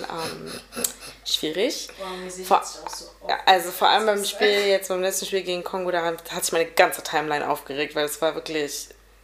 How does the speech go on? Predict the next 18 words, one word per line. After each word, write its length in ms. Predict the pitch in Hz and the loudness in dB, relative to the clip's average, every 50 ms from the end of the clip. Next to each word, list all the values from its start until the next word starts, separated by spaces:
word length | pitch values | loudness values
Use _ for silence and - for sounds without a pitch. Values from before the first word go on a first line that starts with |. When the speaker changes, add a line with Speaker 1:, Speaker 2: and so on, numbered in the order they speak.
| _ - - - - | _ -20 -14 -6 0
Speaker 1:
unacceptable. 920 | - 156 - - - - 170 - - - 165 156 - 165 165 190 247 269 - - - - - - - - - - | 0 0 0 0 -2 -4 -4 -4 -4 -4 -4 -2 0 2 2 2 2 0 -4 -8 -12 -12 -12 -12 -14 -6 0 2
Ähm, 440 | 190 185 180 175 180 180 180 175 | 4 4 4 2 0 -2 -2 -4
sind 280 | 170 175 190 185 185 185 | -2 -4 -4 -4 -6 -8
super 840 | - 175 214 220 226 233 220 214 208 208 202 202 196 196 196 - - - - - - - | -10 -10 -8 -2 2 4 4 6 6 6 6 6 8 8 8 6 4 0 -4 -14 -8 -2
arrogant 720 | - 180 170 160 160 - - - 196 214 214 208 208 - - 214 | -2 -2 -2 -4 -10 -10 -4 0 2 2 2 0 -2 -6 -6 -6
manchmal, 760 | 196 185 - - 185 175 170 175 170 170 170 170 170 165 170 | -6 -6 -6 -8 -6 -6 -4 -2 -2 0 0 -2 -2 -4 -6
wie 60 | 165 | -8
sie 140 | 165 165 165 | -12 -12 -6
Sachen 400 | - - 190 180 - - - - | -2 0 0 0 0 -2 -4 -2
aussprechen. 560 | - - 180 185 185 185 - - 185 170 180 | 2 4 4 4 2 0 -4 -4 -4 -2 0
Also 160 | 175 175 165 165 | 0 0 0 -2
vraiment, 400 | 170 180 185 190 220 233 - - - - - - - - - | -4 0 2 4 4 4 2 0 -6 -12 -12 -12 -14 -16 -4
Bela 340 | 175 185 240 247 240 233 233 | 2 4 6 8 10 8 8
Reti, 400 | 214 220 240 247 247 247 240 - | 8 6 2 2 2 0 0 4
überleg's 340 | 202 220 233 254 269 - | 6 6 6 6 2 2
dir 120 | - 214 196 | 0 0 0
noch 180 | 170 - - | 0 0 0
mal. 260 | 151 143 143 107 - | 0 2 2 0 -2